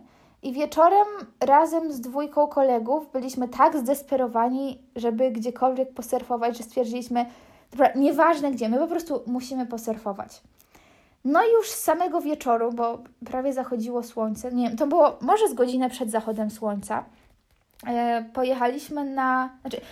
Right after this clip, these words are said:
najpierw sprawdziliśmy kilka plaż, ale one nie działały, no i później, znaczy nie działały. E, <laughs> wyjaśniam, bo dla mnie to oczywiste, ale dla was pewnie nie. Jeż-,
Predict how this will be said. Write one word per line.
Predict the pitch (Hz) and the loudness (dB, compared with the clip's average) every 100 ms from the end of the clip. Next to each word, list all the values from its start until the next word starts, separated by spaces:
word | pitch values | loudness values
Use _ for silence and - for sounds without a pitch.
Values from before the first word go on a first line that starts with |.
| - | -8
najpierw | 262 370 427 453 | 2 4 6 2
sprawdziliśmy | - 302 262 269 311 294 | 2 0 0 -6 -8 -8
kilka | 277 262 247 | -8 -8 -6
plaż, | 226 269 359 349 | 0 2 2 2
ale | 285 277 | 2 2
one | 262 | 2
nie | 247 226 | 0 0
działały, | 214 254 339 339 | 2 4 2 2
no | 302 | -4
i | 294 | -6
później, | 285 285 277 277 269 - | -6 -6 -6 -6 -8 -12
znaczy | 220 240 | -12 -6
nie | 294 | 0
działały. | 285 285 277 226 214 - - _ _ - | 4 6 6 4 0 -10 -20 _ _ -6
E, | 226 | -2
<laughs> | 285 - 277 262 - - - - _ _ _ _ - | 0 0 0 -2 -8 -20 -20 -20 _ _ _ _ -6
wyjaśniam, | 269 330 254 247 - 240 233 247 | 4 8 10 8 4 -2 0 2
bo | 262 | 2
dla | 254 247 | 4 2
mnie | 262 | 2
to | 185 | -2
oczywiste, | 247 - 233 247 240 240 | -2 -4 -10 -10 -10 -6
ale | 233 220 | -2 -2
dla | 220 220 | -2 -4
was | 220 | -4
pewnie | 240 226 226 | -6 -4 -2
nie. | 214 - | -4 -2
Jeż-, | 233 254 | -2 -2